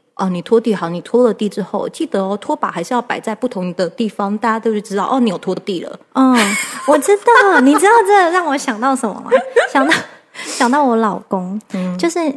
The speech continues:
Speaker 2: 因为我其实是，我心灵 OK，但是我其实有点像一个生活白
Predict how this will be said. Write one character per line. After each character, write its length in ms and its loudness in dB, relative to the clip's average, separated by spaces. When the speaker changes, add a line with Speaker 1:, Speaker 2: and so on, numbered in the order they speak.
Speaker 2:
因 80 0
为 80 4
我 200 4
其 200 -2
实 180 -4
是， 380 0
我 140 6
心 300 2
灵 180 0
OK， 400 -2
但 100 4
是 140 2
我 140 2
其 160 0
实 80 4
有 120 4
点 200 0
像 120 -2
一 60 -2
个 80 -2
生 260 -4
活 200 -4
白 200 -6